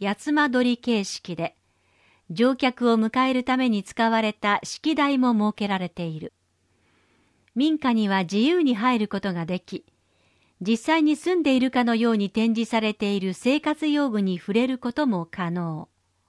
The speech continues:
また、機織りや蕎麦打ち、藍染めなど、訪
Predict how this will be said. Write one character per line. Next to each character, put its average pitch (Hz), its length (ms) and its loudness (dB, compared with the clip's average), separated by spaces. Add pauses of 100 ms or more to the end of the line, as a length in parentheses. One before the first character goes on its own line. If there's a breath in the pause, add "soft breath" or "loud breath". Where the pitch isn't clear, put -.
(760)
ま 202 140 0
た、 202 240 -2 (220 soft breath)
機 247 320 0
織 247 220 2
り 220 40 2
や 220 100 2
蕎 214 200 -4
麦 240 240 4
打 - 20 0
ち、 220 340 -4
藍 233 220 0
染 302 120 2
め 285 140 2
な 277 160 0
ど、 196 220 -2 (300 soft breath)
訪 269 240 -2